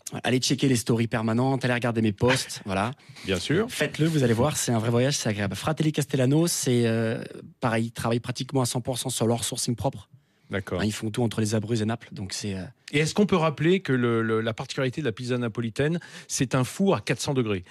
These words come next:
Speaker 2: C'est-à-dire
Speaker 1: Ouais.
Speaker 2: qu'on va cuire très vite, hein,
Speaker 1: Ça cuit
Speaker 2: contrairement à la
Speaker 1: extrêmement
Speaker 2: romaine.
Speaker 1: vite. Contrairement à la romaine qui prend entre trois et, euh, cinq minutes, je crois, hein.
Speaker 2: Hmm, d'accord.
Speaker 1: Ça dépend des ingrédients qu'on a dessus, mais
Speaker 2: Donc,
Speaker 1: c'est très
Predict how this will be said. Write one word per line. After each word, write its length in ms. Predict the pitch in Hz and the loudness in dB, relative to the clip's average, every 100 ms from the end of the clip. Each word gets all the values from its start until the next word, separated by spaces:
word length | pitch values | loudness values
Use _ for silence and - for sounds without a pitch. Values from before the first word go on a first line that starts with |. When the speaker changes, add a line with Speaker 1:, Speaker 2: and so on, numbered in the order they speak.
| - - | -18 -4
Speaker 2:
C'est-à-dire 240 | 143 135 | 2 2
Speaker 1:
Ouais. 60 | 156 | 4
Speaker 2:
qu'on 80 | 156 | 2
va 100 | 147 | 2
cuire 260 | - - | 0 -4
très 260 | - - 220 | -4 2 2
vite, 260 | 160 120 | 2 0
hein, 80 | 123 139 - | 0 0 0
Speaker 1:
Ça 140 | - | 0
cuit 100 | - | 2
Speaker 2:
contrairement 140 | 143 143 | 4 4
à 60 | |
la 60 | 135 | 4
Speaker 1:
extrêmement 80 | 127 | 4
Speaker 2:
romaine. 160 | 120 107 | 2 0
Speaker 1:
vite. 140 | 90 _ _ | -4 _ _
Contrairement 300 | - 135 131 | -6 -2 0
à 40 | 131 | 2
la 40 | 120 | 2
romaine 260 | 127 147 | 2 0
qui 140 | 127 110 | -2 -8
prend 240 | - 131 | -6 -4
entre 360 | 123 117 113 101 | -4 -4 -4 -4
trois 420 | - 117 120 131 | -4 -2 0 0
et, 140 | 110 98 | -2 -4
euh, 60 | 95 95 | -6 -10
cinq 280 | 95 117 - | -8 -8 -2
minutes, 180 | 135 131 | -2 -2
je 20 | |
crois, 140 | - 98 | -4 -8
hein. 100 | 101 - | -8 -8
Speaker 2:
Hmm, 160 | 120 113 | -4 0
d'accord. 420 | 104 98 82 - | 0 -2 -4 -8
Speaker 1:
Ça 160 | - 82 | -10 -6
dépend 200 | 101 113 | -4 -2
des 160 | 104 98 | -2 -2
ingrédients 280 | 98 107 | 0 0
qu'on 160 | 104 104 | 0 0
a 40 | |
dessus, 200 | 107 - | -2 -4
mais 100 | 95 | -2
Speaker 2:
Donc, 120 | 127 | 2
Speaker 1:
c'est 100 | |
très 20 | 190 | 2